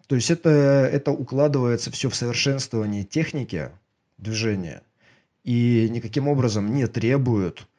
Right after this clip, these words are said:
вот этой, скажем, дисфункциональной темы, запугивания и дальше там какой-то магической корректировки. Тем более, что как, как ты относишься к корректирующим упражнениям как термину и явлению?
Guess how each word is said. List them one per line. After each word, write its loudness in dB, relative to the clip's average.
вот -6
этой, 0
скажем, -6
дисфункциональной -2
темы, 4
запугивания 0
и 0
дальше 0
там -8
какой-то -4
магической -2
корректировки. -2
Тем 0
более, 6
что 4
как, -2
как 2
ты 2
относишься 2
к -6
корректирующим 2
упражнениям 0
как -4
термину 2
и -2
явлению? 0